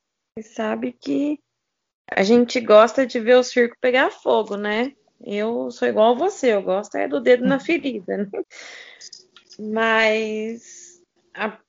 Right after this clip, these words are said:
a Ponte Preta no feminino esse ano é uma coisa que a gente olha e fala, "Por quê, né?"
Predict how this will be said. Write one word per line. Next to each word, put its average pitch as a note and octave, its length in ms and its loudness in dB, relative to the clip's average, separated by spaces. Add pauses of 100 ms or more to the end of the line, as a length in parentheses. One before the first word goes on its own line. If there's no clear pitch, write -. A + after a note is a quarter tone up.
(100)
a F#3+ 120 -8
Ponte A#3+ 400 -6
Preta C#4+ 540 0
no C#4+ 140 -2
feminino B3 560 0
esse A#3 280 0
ano A#3+ 220 2
é B3+ 40 4
uma A#3 160 0
coisa A#3+ 240 -2
que - 100 -4
a A3 40 -6
gente A#3 340 -2
olha A3+ 220 2
e A3 40 -6
fala, A#3 300 -4 (220)
"Por D4 480 6
quê, F3+ 300 2
né?" E3+ 320 -4